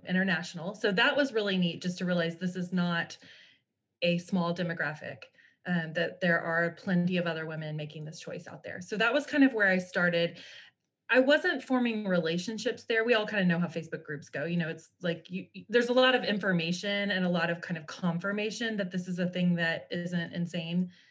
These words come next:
to consider. Um, but that didn't really create community. Um, the community happened for me mostly on Instagram. And it's kind of funny because I started my Single Mother by Choice Instagram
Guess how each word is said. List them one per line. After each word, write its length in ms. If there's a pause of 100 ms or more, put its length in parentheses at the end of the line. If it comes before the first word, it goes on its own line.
(100)
to 100
consider. 600 (540)
Um, 400
but 160
that 300
didn't 200
really 300
create 360
community. 580 (320)
Um, 300 (260)
the 60
community 540
happened 760 (920)
for 180
me 560 (200)
mostly 580
on 200
Instagram. 800
And 220
it's 160
kind 160
of 80
funny 220
because 320
I 140
started 560
my 340
Single 260
Mother 180
by 160
Choice 520
Instagram 720